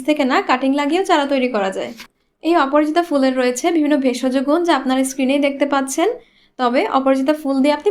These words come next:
ম্যাজিক দেখাতে পারবেন। গরম পানিতে অপরাজিতা ফুল দিলে পানি নীল রং হয়ে যাবে। এরপর সেই পানিতে সামান্য লেবুর রস মিশালে মুহূর্তেই নীল রং হয়ে যাবে বেগুনি।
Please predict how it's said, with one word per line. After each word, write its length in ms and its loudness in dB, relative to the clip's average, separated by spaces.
ম্যাজিক 280 0
দেখাতে 340 0
পারবেন। 340 0
গরম 360 2
পানিতে 300 0
অপরাজিতা 420 0
ফুল 320 0
দিলে 260 2
পানি 200 0
নীল 240 2
রং 160 2
হয়ে 220 2
যাবে। 240 -2
এরপর 400 2
সেই 180 0
পানিতে 320 0
সামান্য 320 0
লেবুর 240 0
রস 200 0
মিশালে 360 0
মুহূর্তেই 440 2
নীল 200 2
রং 140 2
হয়ে 200 0
যাবে 200 2
বেগুনি। 380 0